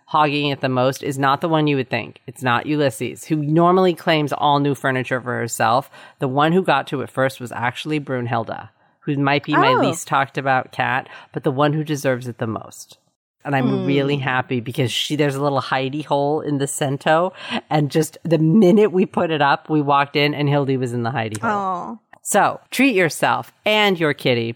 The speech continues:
Speaker 1: Visit maupets dot com slash dateline and get five percent off your first purchase. That's M A U pets dot com slash dateline for five percent off your first purchase. Mau, oh my,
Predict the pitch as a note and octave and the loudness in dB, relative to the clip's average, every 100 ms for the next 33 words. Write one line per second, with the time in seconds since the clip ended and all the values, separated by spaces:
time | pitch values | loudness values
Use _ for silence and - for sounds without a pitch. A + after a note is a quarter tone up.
0 | - F#3 E3+ D#3+ F3 A#3 A#3 G3 F#3+ - | 0 2 2 2 2 2 2 -2 -2 0
1 | - - - E3 D3+ D#3 - C#3+ C3 - | 2 0 -2 0 2 2 0 0 0 -2
2 | - E3+ - B2+ A#2+ A#2+ C3 C3+ - F#3 | 0 0 0 -4 -4 -4 -4 -4 -2 0
3 | F#3+ G#3 - F#3+ F#3+ F#3 - E3 F3+ - | 0 -2 -4 -4 0 0 0 0 0 0
4 | D3 C3 - - G3 F#3+ - - - D#3+ | -2 -2 -4 0 0 0 -8 -12 -2 0
5 | B2+ - - - - - - D3+ C#3 - | 0 -4 -8 -10 -12 -14 -4 0 0 -4
6 | - F#3+ G3+ G#3 - D3+ C#3 C3+ C3+ F3 | -2 2 2 0 0 2 0 -2 -4 -2
7 | G3 - D#3+ D#3+ - - D3+ E3+ - - | -4 -4 -2 -2 -6 -4 0 2 0 -2
8 | D#3 D3 D3+ E3 - D3 C#3 D#3+ - - | 0 2 0 -4 -6 -2 0 0 -4 -4
9 | D#3 D3 - C3 A#2+ B2 - A#2+ - D#3 | -2 -2 -2 -2 -4 -6 -10 -10 -2 0
10 | F3 F#3 - G3 - B2+ - C#3+ C3+ B2+ | 0 -2 -6 -4 -2 -2 -2 -2 -2 -4
11 | B2 - - D#3 D3+ - - - D3+ C3 | -8 -6 0 0 0 -6 -12 -2 -2 -2
12 | - A2 - - - _ _ _ D#3 B2+ | -6 -10 -10 -12 -16 _ _ _ -8 -2
13 | C#3 D3+ D#3+ F#3+ G#3+ E3+ F#3+ G3+ F#3+ C#3 | 2 2 2 2 4 4 4 4 2 0
14 | A#2 C2+ - | 0 -4 -14